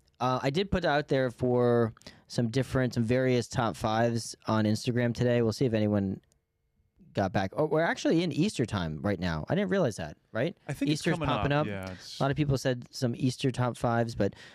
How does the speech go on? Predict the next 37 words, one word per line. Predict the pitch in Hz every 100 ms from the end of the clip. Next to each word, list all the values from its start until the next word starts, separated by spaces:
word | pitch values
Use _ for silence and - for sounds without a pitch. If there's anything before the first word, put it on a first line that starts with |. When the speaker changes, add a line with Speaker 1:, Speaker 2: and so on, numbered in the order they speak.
| -
Speaker 2:
Let | 262
me | 302
Speaker 1:
let |
Speaker 2:
ask | 135
Speaker 1:
me | 139
Speaker 2:
you |
Speaker 1:
see. | 139
Speaker 2:
this, | 120
since | 131
you're | 139
talking | 156 135
about | 120
Easter. | 120 113 110
Do | 110 160
you, |
Speaker 1:
Sure. | 196 101
Speaker 2:
do | 233
you | 254
care | - 247 233
about | 226 226
Easter? | 233 - 240 233 - _ - - - _
Speaker 1:
Uh, | 180 196
I | 190
used | 254 311
to | 277
care | 285 240
more | 175 175 170
when | 151
I | 143
was, | 123 127 -
um, | 131 127 120 120 120 135 _ _ _ _ _ _ _ _ _ _ -
when | 135
I | 131
was | 120
a |
kid, | 104 - 139 120 101 101 113 139
obviously, | - 101 90 - 92 92 101